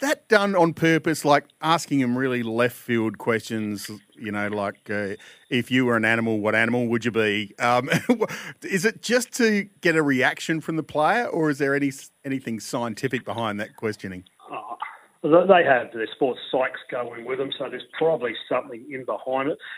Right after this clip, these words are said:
Speaker 2: But I think it, what it is, it's actually to see if you can actually think on your feet.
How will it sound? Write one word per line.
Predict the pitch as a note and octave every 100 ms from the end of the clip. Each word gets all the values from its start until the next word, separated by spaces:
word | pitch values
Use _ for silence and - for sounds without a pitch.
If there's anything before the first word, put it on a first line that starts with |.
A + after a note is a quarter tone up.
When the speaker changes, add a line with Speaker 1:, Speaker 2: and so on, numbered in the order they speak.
| -
Speaker 2:
But | A3+
I | A#3+ -
think | D#4+ E4
it, | E3+
what | D#3+ C#3+
it | B2
is, | C#3+ G#2
it's | A2+ G#2+
actually | F3 - C3
to | A#2 -
see | C3+
if | A#2+
you | B2
can | A#2+
actually | B2 - F3 -
think | B2 -
on | G#2+
your | G2 -
feet. | C#3 A2+